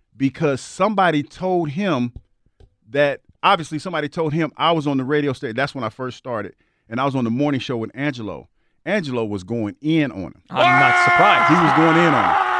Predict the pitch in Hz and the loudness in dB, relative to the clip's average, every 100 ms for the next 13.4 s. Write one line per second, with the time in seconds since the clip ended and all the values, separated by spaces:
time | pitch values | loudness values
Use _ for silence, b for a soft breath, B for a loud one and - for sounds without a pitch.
0 | - 151 156 143 160 226 233 233 233 185 | 0 2 4 4 4 4 4 2 2 2
1 | 214 208 214 208 185 196 196 202 202 127 | 0 0 2 2 2 2 2 2 2 2
2 | 113 107 123 _ _ - 139 117 143 - | 2 -2 -6 _ _ -4 -4 -2 -6 -4
3 | 190 170 143 127 _ _ _ _ _ 117 | 0 2 2 -2 _ _ _ _ _ 0
4 | 151 190 160 113 170 180 - 180 165 156 | 2 4 4 2 -2 -2 0 0 2 2
5 | 202 202 147 127 110 110 - 101 98 127 | 2 2 -2 -2 -2 -6 -4 -6 -6 -10
6 | _ _ _ _ _ _ - 175 - 214 | _ _ _ _ _ _ -2 -2 -2 0
7 | 214 240 196 165 165 180 190 _ _ 147 | 2 4 4 2 4 4 0 _ _ -2
8 | 151 156 165 190 190 202 170 131 147 139 | 2 2 2 0 2 2 2 2 4 4
9 | 143 156 _ _ _ - 135 147 139 143 | 0 -6 _ _ _ -2 -2 0 0 2
10 | 151 151 156 87 - _ _ - 143 147 | 2 0 -2 -4 -12 _ _ -2 2 4
11 | 165 135 156 160 160 - 135 156 110 - | 4 2 0 2 2 0 -2 -2 -2 -8
12 | _ _ _ _ _ _ _ _ _ _ | _ _ _ _ _ _ _ _ _ _
13 | _ _ 143 139 | _ _ 0 0